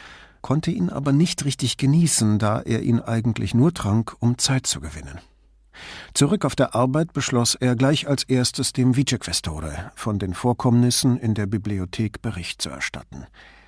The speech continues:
Auf der Treppe zum Büro seines Vorgesetzten fiel ihm eine hoffentlich erfundene Geschichte ein, die er einmal über irgendeinen amerikanischen Filmstar gehört hatte.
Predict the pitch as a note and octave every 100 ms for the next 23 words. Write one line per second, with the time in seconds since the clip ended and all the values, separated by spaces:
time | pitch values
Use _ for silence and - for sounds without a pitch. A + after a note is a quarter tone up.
0 | _ _ _ _ _ G2+ C#3 - G3 F#3+
1 | - - C3+ A#2+ A2+ C3 C3 A2+ F#2+ G2
2 | - A#2+ A#2 A2 A#2+ - - A#2+ - B2
3 | A#2+ B2+ B2 A#2 - - - _ _ _
4 | G2 F#2 D#2+ A#2 A2 F2+ E2 - E2 -
5 | D#3+ D3+ G2 F2+ F#2+ - F3 - A#2 G#2+
6 | G#2+ B2 B2 C3 - B2 B2 - B2 B2
7 | B2+ C3+ A#2 - F#3 F3 C#3 A#2+ B2 -
8 | G#2+ G2 G2 - A#2 A#2+ G#2+ A2 - A#2
9 | A2 - - C2+ C2 C2+ - A#1 - -
10 | B1+ -